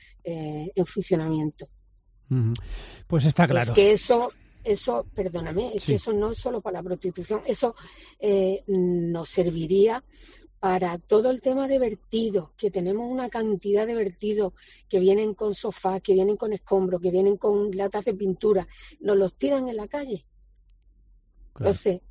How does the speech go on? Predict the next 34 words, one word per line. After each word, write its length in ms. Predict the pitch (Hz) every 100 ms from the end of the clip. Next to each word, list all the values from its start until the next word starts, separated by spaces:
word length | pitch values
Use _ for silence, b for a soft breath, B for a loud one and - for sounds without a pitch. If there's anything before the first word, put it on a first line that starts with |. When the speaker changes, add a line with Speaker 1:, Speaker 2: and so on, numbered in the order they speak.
| _ -
Speaker 1:
todo 380 | 277 285 285
eso 440 | 294 285 - 247 262 b b b -
y 100 | 214
la, 140 | 190
y 340 | 196 202 202
el 100 | 190
incivismo 920 | 202 202 - 185 185 233 254 233 233 _ B B
se 260 | - 185
podría 600 | 170 165 160 185 202 208 220
perseguir 500 | 226 - 220 240 -
con 160 | 285
las 80 | 262
cámaras. 420 | - 285 285 190 - - - - - - - - - - - - B B B B -
Speaker 2:
Pues 220 | 175 160
esperemos 540 | 170 - 160 160 175 -
que 160 | 175
haya 240 | 156 151 135
solución 560 | 151 139 113 156 156
a 100 | 147
este 380 | 139 - 151 139
repunte 400 | 127 135 147 143
del 160 | 139 135
que 80 | 123
estamos 400 | 139 139 135 123
hablando. 400 | 117 120 151 170
Ana 180 | 127
López, 440 | 123 117 147 - -
eh, 60 | 107
vicepresidenta 760 | 113 117 104 107 117 117 123
de 80 | 120
Apoma 380 | 107 123 127 123
y 20 |
presidenta 560 | 117 - 113 113 120
de 280 | 110 113 110